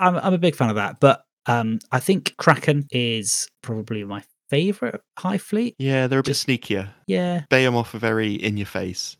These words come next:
Speaker 2: Root
Speaker 1: Yeah,
Speaker 2: one. Kraken are a
Speaker 1: absolutely.
Speaker 2: bit more cunning.
Speaker 1: Yeah, I like Kraken. My original army was, uh, painted as Kraken.
Speaker 2: Nice colour scheme as well, isn't it?
Speaker 1: Yeah, it's kind of, you know,
Speaker 2: Yeah.
Speaker 1: you can use a lot of Wraithbone spray and
Speaker 2: <laughs>
Speaker 1: Skeleton Bone.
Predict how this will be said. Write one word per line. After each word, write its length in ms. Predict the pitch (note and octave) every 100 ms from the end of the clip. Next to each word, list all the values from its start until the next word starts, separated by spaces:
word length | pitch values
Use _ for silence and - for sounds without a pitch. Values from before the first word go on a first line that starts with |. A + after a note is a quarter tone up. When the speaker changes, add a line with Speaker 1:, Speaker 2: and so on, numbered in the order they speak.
| _ -
Speaker 2:
Root 200 | G#2+ D3
Speaker 1:
Yeah, 320 | G#2+ F2+ F#2+ -
Speaker 2:
one. 140 | D3 G#2+
Kraken 420 | - G#2+ G2 G2
are 40 |
a 40 | G2
Speaker 1:
absolutely. 80 |
Speaker 2:
bit 140 | - -
more 140 | F#2+
cunning. 520 | - - F2+ F2 F#2 - _ _ _ _
Speaker 1:
Yeah, 300 | C3 A2+ G#2+
I 100 | A#2+
like 200 | D3 C#3
Kraken. 420 | - G#2+ A2+ G#2+ - A#2+
My 180 | A#2+ A#2+
original 640 | B2 C#3 - A2 G2+ G2 -
army 340 | G#2+ G2 F#2+
was, 400 | F#2+ F#2+ - - -
uh, 180 | - G2+
painted 280 | - G2 G#2+
as 120 | G2
Kraken. 440 | - G#2 - A2 G#2+
Speaker 2:
Nice 200 | A2+ G#2+
colour 200 | - F#2+
scheme 320 | - E2 E2
as 80 | E2+
well, 180 | - -
isn't 180 | - F2
it? 140 | - - _ _ -
Speaker 1:
Yeah, 260 | C3 F2+
it's 180 | F2+ -
kind 240 | - G2 F#2
of, 80 |
you 220 | G#2 F2+ F#2
know, 80 |
Speaker 2:
Yeah. 220 | - C#2+ -
Speaker 1:
you 40 |
can 120 | A2+
use 140 | A2+ G#2
a 60 |
lot 140 | G#2+ F2
of 100 | -
Wraithbone 420 | G#2+ F#2+ - F#2
spray 320 | - F#2+ F2
and 160 | F2 F2+
Speaker 2:
<laughs> 40 | -
Speaker 1:
Skeleton 400 | - F#2 F2 -
Bone. 240 | F#2+ A2